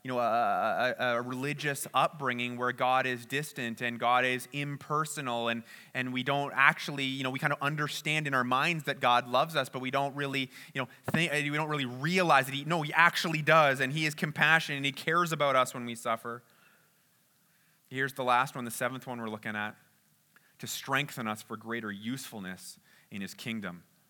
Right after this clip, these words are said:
Oftentimes we think that, that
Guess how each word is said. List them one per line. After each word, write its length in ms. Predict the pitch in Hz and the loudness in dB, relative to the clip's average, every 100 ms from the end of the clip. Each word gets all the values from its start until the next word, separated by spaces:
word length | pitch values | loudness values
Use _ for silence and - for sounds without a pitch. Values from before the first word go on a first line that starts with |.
| _ _ _ _ _ _ _ _ _ _ _ _ | _ _ _ _ _ _ _ _ _ _ _ _
Oftentimes 480 | - 131 131 127 120 | -2 -2 0 -2 -2
we 120 | 120 | -6
think 320 | 110 123 120 | -6 -6 -6
that, 320 | 123 110 107 - - _ _ _ _ | -2 0 0 -6 -20 _ _ _ _
that 160 | 113 | -6